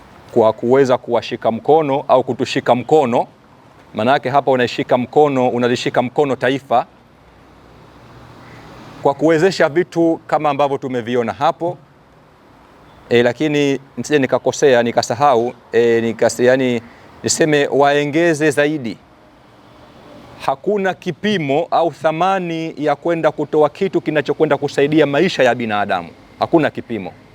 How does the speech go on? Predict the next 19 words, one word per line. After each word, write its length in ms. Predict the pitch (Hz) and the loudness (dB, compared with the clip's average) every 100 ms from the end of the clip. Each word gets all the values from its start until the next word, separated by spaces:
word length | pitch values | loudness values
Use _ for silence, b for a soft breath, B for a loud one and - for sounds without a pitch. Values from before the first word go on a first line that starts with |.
| - | -20
kwa 80 | - | -6
sababu 300 | 120 147 139 | -2 0 0
maisha 300 | 131 156 143 | -2 -2 -2
yana 160 | 127 127 | 0 0
thamani 360 | 131 127 123 | -2 -2 -4
kubwa 320 | - 151 147 131 | -4 -2 0 2
zaidi 340 | 135 147 139 | 2 0 -4
kuliko 440 | 135 143 - 131 b b b | -4 -6 -2 -2 b b b
kiwango 320 | 123 117 123 | 2 2 2
utachokitaja 680 | 120 120 - 117 131 131 113 | -2 -4 -6 -2 0 0 -2
cha, 260 | 110 101 101 | 0 -2 0
cha 160 | 107 | -2
hela. 300 | 113 110 85 - - - - B B B B B - - | 0 -2 -2 -8 -20 -20 -20 B B B B B -8 2
E, 120 | 123 | 4
huu 260 | 127 226 226 | 4 4 4
ni 100 | 202 | 4
moyo 360 | 190 190 170 | 4 4 6
wa 120 | 151 139 | 4 2
kizalendo. 560 | 131 127 120 95 80 | -2 -2 -2 -4 -8